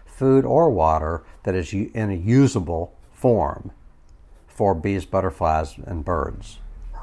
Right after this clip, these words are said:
Item number five, our home landscapes could be a healthy,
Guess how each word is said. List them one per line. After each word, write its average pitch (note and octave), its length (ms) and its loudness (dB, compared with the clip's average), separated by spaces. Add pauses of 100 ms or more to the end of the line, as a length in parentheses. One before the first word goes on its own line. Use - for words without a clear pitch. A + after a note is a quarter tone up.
(280)
Item A#2 260 4
number A2 240 0
five, A2+ 340 4
our G#2 120 4
home D3+ 320 0
landscapes A#2 720 -2
could F3 380 -2
be F#2+ 160 -2
a E2+ 80 0
healthy, D#3+ 580 2